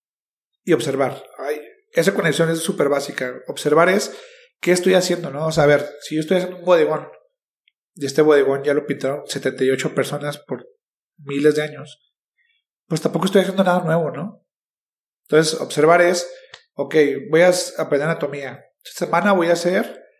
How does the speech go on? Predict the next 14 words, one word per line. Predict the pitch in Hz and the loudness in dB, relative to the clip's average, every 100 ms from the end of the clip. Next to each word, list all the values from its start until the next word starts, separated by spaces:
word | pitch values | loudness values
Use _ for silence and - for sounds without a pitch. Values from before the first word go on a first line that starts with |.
| _ _ _ _ | _ _ _ _
eh, | 139 | -6
puras | - 160 165 | 2 2 2
hojitas | 160 175 214 226 185 | -2 2 4 4 2
de, | 170 190 | 0 0
eh, | 214 - - 147 139 | -2 -8 -6 0 0
escorzo, | 135 - 139 139 131 | 0 -4 -4 -6 -14
¿no? | 139 | -16
Entonces | - 139 | -10 -6
voy | 135 | -4
a | 143 | -4
hacer | - - | -8 -8
puros | 143 139 | -4 -2
de | 131 | -2
ladito. | 143 165 214 - 214 | -2 -2 -4 -4 -6